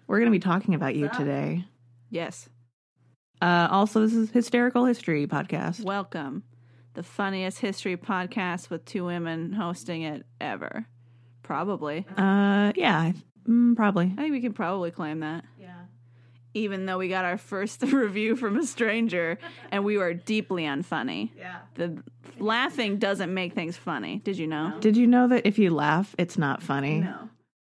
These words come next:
Speaker 2: Yep. Deeply unfunny.
Speaker 1: Which, uh, yeah, we definitely need to put that up, uh, once we get the website going, is, like, one of our reviews.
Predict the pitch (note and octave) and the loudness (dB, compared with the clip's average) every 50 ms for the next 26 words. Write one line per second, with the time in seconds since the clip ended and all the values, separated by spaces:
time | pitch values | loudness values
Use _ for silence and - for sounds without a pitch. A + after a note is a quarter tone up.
0 | _ _ _ _ _ _ _ _ _ _ - _ _ _ _ _ _ - _ _ | _ _ _ _ _ _ _ _ _ _ -20 _ _ _ _ _ _ -20 _ _
1 | - - - - - - - - - - - D3+ - - - _ _ _ - - | -18 -16 -16 -16 -16 -18 -20 -16 -8 -8 -6 -6 -8 -10 -20 _ _ _ -20 -20
2 | _ _ _ - _ - A#3 A#3+ - - F#3+ F3+ E3+ D#3 D3+ D3+ E3+ - - F#2 | _ _ _ -14 _ -2 0 0 0 0 -2 -2 0 0 -2 -4 -6 -6 -8 -8
3 | F2 E2+ - G#3 A#3+ - _ _ - - - G3+ F#3 F3 - - - - - - | -8 -6 -6 -6 -8 -8 _ _ -12 0 2 4 4 4 2 -2 -8 -14 -12 -14
4 | - - - F3+ E3 E3 D#3 D#3+ - - - - _ _ _ - - D#3 D3 D#3+ | -4 0 2 2 4 4 2 2 0 -2 -6 -10 _ _ _ 2 4 4 4 4
5 | E3 E3 E3 E3+ E3+ E3+ - F3 D#3 E3+ E3 D3+ D3+ D#3 - E3+ D#3 - D#3 D3 | 4 4 4 4 4 4 2 2 2 2 2 0 0 -2 -2 -4 0 0 0 0
6 | D3 D3 C#3+ C#3+ C#3+ - - - - D#3+ D3+ D3 D3 D3 D3 D3+ C#3+ - D#3 D3 | 2 2 0 0 -2 -4 -10 -4 -2 -2 0 0 0 0 -2 -4 -2 -2 -2 -2
7 | C#3 - C#3 C#3 C#3 C#3 - - C#3+ C#3 - C#3+ C#3 C3+ C3+ C3+ C3 C#3+ - D3 | -2 -2 -2 -2 -2 -4 -2 -2 -2 0 0 0 -2 0 -2 -2 -4 -4 -2 -4
8 | C3+ C3 D3+ D3 D3 C#3 - C3+ C3+ B2+ C3 C3+ C3+ D3 D3 C#3+ C#3+ C#3+ C3+ C3 | -2 -2 -2 -2 -2 -2 -2 -2 -2 -2 -4 -2 -2 -4 -4 -2 -2 -2 0 0
9 | C3+ C3+ C3 - - - | -2 -2 -4 -6 -10 -18